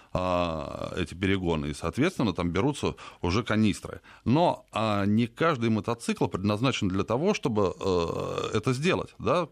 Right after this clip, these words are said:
Как вы привяжете эту канистру к спорттуристу или же к чопперу? Это начинаются сложности, и потому,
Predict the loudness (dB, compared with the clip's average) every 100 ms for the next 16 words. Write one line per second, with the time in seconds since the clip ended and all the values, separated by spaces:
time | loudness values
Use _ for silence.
0 | _ -6 -2 -2 2 4 4 2 -2 -2
1 | -2 0 -2 -2 0 2 2 0 -6 -2
2 | -2 0 0 0 0 0 2 4 2 0
3 | -2 0 -2 0 -4 -6 -12 -20 -8 -4
4 | 0 2 4 2 2 2 2 0 -2 0
5 | 0 -2 -6 -6 -4 -2 0 2 0